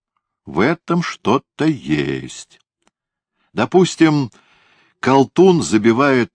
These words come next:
канализационную трубу, на нижних этажах вода хлещет через край, вызывают слесарей, те чистят трубы и обнаруживают записку. Отлично.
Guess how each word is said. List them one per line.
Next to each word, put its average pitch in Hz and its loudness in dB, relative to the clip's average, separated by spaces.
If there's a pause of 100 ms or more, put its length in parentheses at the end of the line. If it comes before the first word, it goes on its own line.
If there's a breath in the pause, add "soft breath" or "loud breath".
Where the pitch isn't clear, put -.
(140)
канализационную 92 -4
трубу, 78 -2 (1000)
на 110 -2
нижних 139 0
этажах 82 -4
вода 82 -4
хлещет 80 -4
через - -8
край, 101 -2 (680)
вызывают 165 2
слесарей, 107 -2 (440 soft breath)
те 175 4
чистят - 0
трубы 190 2 (800)
и 104 0
обнаруживают 151 2
записку. 92 -6
Отлично. 76 -6